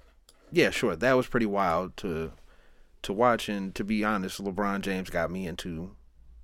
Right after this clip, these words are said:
basketball. And then in, what was it,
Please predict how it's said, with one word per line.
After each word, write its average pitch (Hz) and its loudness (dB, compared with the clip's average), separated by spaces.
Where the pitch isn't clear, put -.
basketball. - 0
And 127 0
then 196 8
in, 123 4
what 107 2
was 92 -8
it, 80 -6